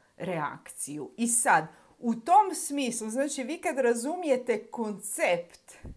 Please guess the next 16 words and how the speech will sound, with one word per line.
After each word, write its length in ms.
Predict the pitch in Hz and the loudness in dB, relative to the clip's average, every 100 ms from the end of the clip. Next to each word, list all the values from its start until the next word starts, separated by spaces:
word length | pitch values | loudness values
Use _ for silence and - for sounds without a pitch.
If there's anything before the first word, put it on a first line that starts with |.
| - _ _ _ _ _ _ _ | -20 _ _ _ _ _ _ _
vi 540 | 185 202 285 277 127 - | -10 -4 -2 -2 -6 -6
uvidite 840 | 233 202 285 349 285 254 254 226 | -4 -2 -4 -2 -4 -4 0 0
da 580 | 196 254 285 320 170 - - _ _ | 2 4 6 6 2 0 -8 _ _
narcis 720 | - 233 240 277 370 - 262 269 | -4 0 2 0 -2 -6 -8 -8
u 60 | |
biti 280 | 226 294 294 | -8 -8 -6
uopće 420 | 285 320 - 349 | -6 -6 -8 -8
nije 640 | 294 277 294 294 247 180 - _ - _ | -4 -2 0 0 0 -2 -8 _ -20 _
dvije 420 | 185 190 277 269 | -12 -4 2 2
ili 200 | 247 220 | 2 -4
više 380 | 214 240 254 233 | -6 -8 -8 -8
ličnosti. 760 | 196 202 196 - 147 160 - - | -8 -10 -10 -12 -10 -10 -10 -8
On 200 | 202 226 | -4 -2
je 140 | 226 190 - | 0 -2 -2
uvijek 800 | 269 302 226 226 220 262 262 - - - - _ _ _ _ _ _ _ _ _ _ _ _ _ _ _ _ _ _ - | -2 0 -2 -2 2 0 0 -12 -18 -18 -20 _ _ _ _ _ _ _ _ _ _ _ _ _ _ _ _ _ _ 0
ta 200 | 202 | 2